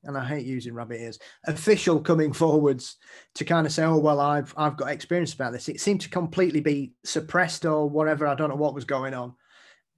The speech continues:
But you had several people, so at the fifties and sixties, like we said, and, and Bird's another one who,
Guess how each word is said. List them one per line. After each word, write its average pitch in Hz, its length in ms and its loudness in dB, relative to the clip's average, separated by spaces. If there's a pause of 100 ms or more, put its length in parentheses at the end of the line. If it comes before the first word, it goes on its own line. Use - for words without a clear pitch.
(280)
But 180 240 4 (220)
you 175 120 0
had 165 260 0 (160)
several 190 320 -4
people, 165 300 -2
so 160 140 -6
at 143 60 -4
the 127 60 -10
fifties 156 340 -6
and 131 100 -10
sixties, 151 440 -8
like 135 160 -6
we 131 60 -12
said, 143 260 -4
and, 131 160 -10
and 131 240 -10
Bird's 170 320 2
another 160 240 -2
one 131 200 -2
who, 123 280 -8